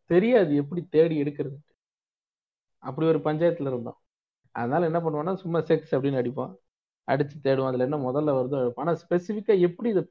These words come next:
வீடியோ எல்லாம் பாக்குறாங்க அப்படிங்கறதுல எங்களுக்கு ஒண்ணும் புரியல. அஹ், அதனால என்ன பண்ணோம்னா, பொதுவா அன்னைக்கு ஒரு நாள் அப்படி உட்காந்துட்டு இருக்கும்போது என்ன பண்ணிட்டேன், அஹ், ப்ரௌசிங் சென்டர்ல அப்படியே மூணு பேரா உட்காந்துருந்தோம் ஒரே பூத்ல.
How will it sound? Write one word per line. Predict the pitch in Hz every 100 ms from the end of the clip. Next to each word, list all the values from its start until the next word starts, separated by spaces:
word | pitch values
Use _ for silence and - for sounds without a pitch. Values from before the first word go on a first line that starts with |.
| 160
வீடியோ | 180 233 226
எல்லாம் | 214 190
பாக்குறாங்க | 160 160 151 139
அப்படிங்கறதுல | 139 135 139 143 143 156
எங்களுக்கு | 127 117
ஒண்ணும் | 156 143
புரியல. | 170 196 135 - _ _ _ _ _
அஹ், | - 113 113
அதனால | 117 127 143
என்ன | 160 151
பண்ணோம்னா, | 156 131 156 165
பொதுவா | 147 165 185 165
அன்னைக்கு | 151 151 147
ஒரு | 151
நாள் | 180 185 156
அப்படி | 139 139
உட்காந்துட்டு | 131 202 208 180 160
இருக்கும்போது | 151 147 175 135 156
என்ன | 180 170
பண்ணிட்டேன், | 165 143 190 185 147 117 - _ _ _ _ _
அஹ், | - 135 135
ப்ரௌசிங் | - 156 170 185 180
சென்டர்ல | 170 147 165 175
அப்படியே | 170 165
மூணு | 175 226
பேரா | 202 214
உட்காந்துருந்தோம் | 202 180 180 156 139 143
ஒரே | 165 160
பூத்ல. | 147 151 123